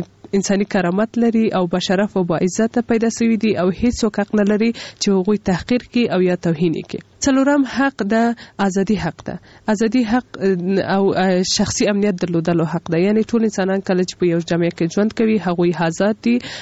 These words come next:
او حق لري چې له امنیت نه برخورداره واوسي. او دا د دولت مکلفیت ده چې د ټولو افرادو د، اه، امنیت تامین کړي. پنځم حق د تعلیم و تربیه حق ده. دا چې ټول، اه، ټول بش-، اه، ټول انسانان، اه،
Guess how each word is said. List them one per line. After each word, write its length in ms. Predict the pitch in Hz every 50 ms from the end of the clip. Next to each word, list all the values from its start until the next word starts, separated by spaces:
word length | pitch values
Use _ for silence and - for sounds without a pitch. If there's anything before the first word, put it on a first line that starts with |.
| - - -
او 120 | 196 196
حق 340 | 185 - 202 247 277 - -
لري 200 | 254 247 233 254
چې 140 | 240 - 233
له 160 | 208 - 160
امنیت 320 | 185 190 196 233 233 -
نه 60 | 202 160
برخورداره 560 | 160 156 160 - 185 165 160 160 156 156 156
واوسي. 340 | 156 151 160 170 - 175 180 - - - - - -
او 100 | 190 202
دا 180 | 202 190 240 254
د 200 | 240 254 247 196
دولت 440 | 185 190 190 196 233 269 269 - -
مکلفیت 540 | 165 - 180 165 180 170 - 208 196 185 -
ده 80 | 214
چې 480 | 208 - - 220 220 196 135 - - 175
د 200 | 170 170 190 185
ټولو 260 | - - 247 247 226
افرادو 420 | 196 - - 208 202 196 - 214
د، 80 | 190 196
اه، 540 | 175 - - - 180 175 180 165 - - 180
امنیت 280 | 190 196 196 233 254 - -
تامین 300 | - 170 156 156 139 135
کړي. 200 | - - - 160 - - - -
پنځم 380 | - 262 247 233 294 302 302 285
حق 300 | 233 226 247 277 - -
د 60 | 214
تعلیم 300 | 208 - - 180 185 185
و 20 | 185
تربیه 420 | - 185 185 170 165 180 185 190
حق 260 | 185 214 214 - -
ده. 160 | - 226 240 233 - -
دا 160 | 208 220 240
چې 220 | 240 240 - 247 240 -
ټول، 260 | - 262 262 247 - -
اه، 380 | 180 196 190 185 185 185 180 165 - _ _ _ -
ټول 180 | - 254 254
بش-، 260 | 226 226 220 - - 160
اه، 280 | 190 208 202 208 208
ټول 320 | 208 - - 254 262 247 208
انسانان، 520 | 226 208 - 226 214 214 226 233 226 208
اه، 340 | - 185 185 185 180 180